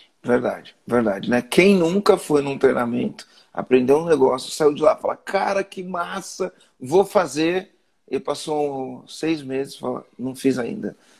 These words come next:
né? E, e a gente tem alguém ali no,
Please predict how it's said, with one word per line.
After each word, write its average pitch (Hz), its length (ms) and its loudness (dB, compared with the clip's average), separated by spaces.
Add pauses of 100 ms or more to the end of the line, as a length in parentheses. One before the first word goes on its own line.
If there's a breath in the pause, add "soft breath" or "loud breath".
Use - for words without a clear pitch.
(140 soft breath)
né? 123 360 4 (120)
E, 131 200 6
e 131 280 4
a 127 60 4
gente 131 160 -10
tem 160 100 6
alguém 151 320 2
ali 151 300 2
no, 143 240 -8